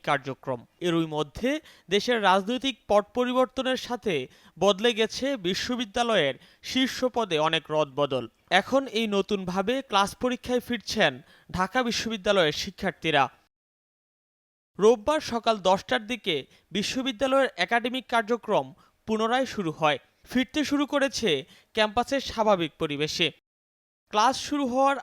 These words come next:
আগে থেকেই বিশ্ববিদ্যালয়ের একাডেমিক ভবনগুলোতে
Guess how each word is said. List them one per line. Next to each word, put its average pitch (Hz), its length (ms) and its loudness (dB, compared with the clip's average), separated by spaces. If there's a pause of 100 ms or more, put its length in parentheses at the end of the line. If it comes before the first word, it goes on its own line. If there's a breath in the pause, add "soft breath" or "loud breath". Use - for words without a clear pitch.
আগে 190 220 0
থেকেই 190 420 -4 (300 soft breath)
বিশ্ববিদ্যালয়ের 262 840 -2
একাডেমিক 254 580 0
ভবনগুলোতে 226 720 2